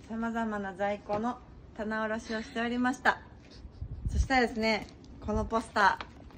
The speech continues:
非常にたくさんありまして、なんでだろうと思っていたら、多分これまた酔っ払って頼んでますね。合計で、え、千枚以上、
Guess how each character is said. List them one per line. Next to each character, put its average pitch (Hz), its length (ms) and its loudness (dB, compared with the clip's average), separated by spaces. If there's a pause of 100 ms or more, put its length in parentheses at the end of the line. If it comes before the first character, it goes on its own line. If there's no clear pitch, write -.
(160)
非 208 240 -2
常 247 420 10
に 262 140 8
た 262 140 4
く - 60 -10
さ 269 120 2
ん - 20 6
あ 262 60 6
り 262 100 4
ま 269 140 6
し - 100 -8
て、 262 340 4 (1080)
な 233 180 4
ん 285 60 4
で 277 100 2
だ 247 180 4
ろ 196 260 4
う - 40 -16
と 170 280 -4 (480)
思 220 180 -2
っ 226 60 -2
て 220 120 -2
い 208 40 0
た 190 140 -2
ら、 180 220 2 (800)
多 349 80 -2
分 339 160 2
こ 269 100 2
れ 233 80 4
ま 226 160 2
た 254 80 -2
酔 247 140 6
っ 233 40 -2
払 285 240 2
っ 269 40 0
て 269 160 -8
頼 285 260 2
ん 277 60 4
で 285 60 4
ま 277 160 4
す - 120 -8
ね。 202 240 0 (760)
合 277 120 4
計 - 340 4
で、 277 280 4 (520)
え、 - 320 -6
千 359 220 0
枚 349 240 4
以 285 60 -2
上、 233 320 4